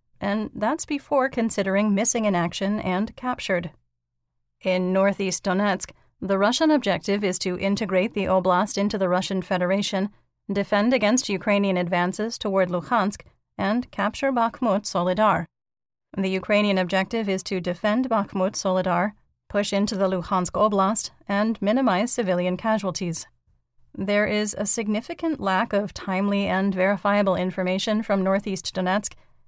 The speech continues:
and Russian sources significantly increased the amount of disinformation, creating conflicting claims along the entire axis. On the Lysychansk axis of northeast Donetsk, Russian and Ukrainian sources reported another failed attempt by Russian troops,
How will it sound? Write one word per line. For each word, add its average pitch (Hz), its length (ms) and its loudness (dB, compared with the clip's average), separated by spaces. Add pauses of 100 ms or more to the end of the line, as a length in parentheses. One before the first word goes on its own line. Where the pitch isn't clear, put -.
and 196 280 0
Russian 240 340 2
sources 196 500 0
significantly 254 800 -2
increased 208 500 -2
the 233 100 0
amount 190 280 0
of 220 260 -6
disinformation, 185 880 0 (340)
creating 185 440 0
conflicting 196 580 -4
claims 214 420 0
along 214 360 2
the 220 100 0
entire 180 460 -2
axis. 196 560 -4 (760)
On 196 220 2
the 190 80 2
Lysychansk 190 640 -2
axis 196 560 -2
of 185 160 0
northeast 180 480 -2
Donetsk, 185 380 0 (380)
Russian 226 380 2
and 220 320 0
Ukrainian 208 520 0
sources 190 500 0
reported 196 420 0
another 202 460 0
failed 185 280 2
attempt 185 440 -2
by 180 180 0
Russian 180 380 -2
troops, 190 400 -4